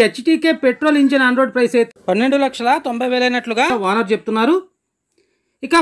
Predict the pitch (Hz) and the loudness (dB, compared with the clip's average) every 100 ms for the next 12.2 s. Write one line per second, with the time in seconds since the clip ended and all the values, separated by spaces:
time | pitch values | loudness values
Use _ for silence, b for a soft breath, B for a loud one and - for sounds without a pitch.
0 | - 285 330 339 339 339 269 269 254 269 | 2 2 4 2 2 2 0 0 0 2
1 | 320 262 254 311 311 294 277 277 285 294 | 2 2 2 2 2 0 0 2 0 0
2 | - - 208 269 269 262 269 262 254 254 | -8 -8 -6 -2 -2 -2 -2 -2 0 0
3 | 262 226 233 240 262 247 254 - 196 233 | 0 2 2 2 2 2 0 0 -2 0
4 | 254 254 226 226 247 214 233 233 226 233 | 0 0 -2 0 -2 -2 -2 0 0 -2
5 | - _ _ _ _ _ 247 254 339 330 | -6 _ _ _ _ _ -2 0 0 2
6 | 302 285 277 311 277 311 - _ _ _ | 2 2 2 2 0 -2 -8 _ _ _
7 | _ _ _ _ 208 254 330 349 339 311 | _ _ _ _ -2 0 2 2 2 0
8 | 294 285 285 277 247 269 277 269 - 262 | -2 0 0 2 2 2 4 0 0 0
9 | 302 - - _ _ _ _ 247 302 330 | 0 -2 -20 _ _ _ _ -2 -2 -2
10 | 339 285 294 302 269 277 349 330 311 302 | 0 2 0 0 -2 0 2 2 4 2
11 | 311 311 247 269 269 302 294 254 262 269 | 2 2 0 0 0 -2 -2 -4 -2 0
12 | 269 | 2